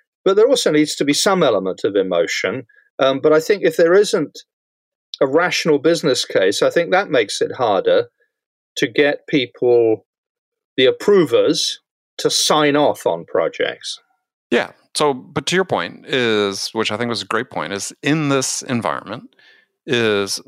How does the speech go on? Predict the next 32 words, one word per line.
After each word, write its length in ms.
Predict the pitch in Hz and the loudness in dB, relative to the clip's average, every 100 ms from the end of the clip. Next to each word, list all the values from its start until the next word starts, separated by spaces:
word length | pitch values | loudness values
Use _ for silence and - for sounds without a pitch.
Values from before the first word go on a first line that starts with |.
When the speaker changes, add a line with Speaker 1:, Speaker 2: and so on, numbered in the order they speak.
| 147 | -6
Speaker 2:
speed 420 | - - 135 123 | -4 -2 -4 -2
to 60 | |
value, 320 | 110 85 80 95 | -4 -4 -4 -8
meaning 220 | 104 98 | -8 -6
how 240 | - 123 | -4 -4
quickly 360 | 135 - 139 123 | -4 -6 -4 -4
do 100 | 104 | -2
they 80 | 101 | -4
get 100 | 101 | -6
a 40 | |
payback, 800 | - - 98 82 62 78 - - 247 302 - | -6 -8 -8 -6 -8 -10 -18 -20 -20 -18 -8
uh, 260 | 104 101 - | -6 -6 -8
is 100 | 110 101 | -10 -8
really 420 | 98 107 120 127 | -4 -2 0 -2
important. 340 | 110 - - | -4 -8 -8
So 60 | 104 | -6
you 40 | |
have 60 | 117 | -4
to 140 | 117 107 | -2 -2
identify 720 | 107 117 151 - 90 87 127 139 _ _ _ _ _ - | -2 -4 -6 -4 -4 -4 -8 -16 _ _ _ _ _ -4
those 180 | 123 120 | -2 0
opportunities, 420 | 110 - 156 104 | -4 -4 -4 -4
and 160 | 113 | -2
those 220 | 117 151 - | -2 -2 -4
could 280 | - 175 | -4 -4
be, 360 | 104 95 147 180 _ _ - | -2 -4 -6 -10 _ _ -8
and 200 | 107 95 | -6 -4
most 200 | 117 - | -4 -2
likely 240 | 113 113 - | -4 -4 -6
are, 300 | 87 85 120 | -4 -4 -4
smaller 560 | 131 - 123 117 143 135 | -4 -4 -2 -2 0 -2
chunks 720 | - - 104 101 - - - | -2 -4 -4 -8 -8 -8 -8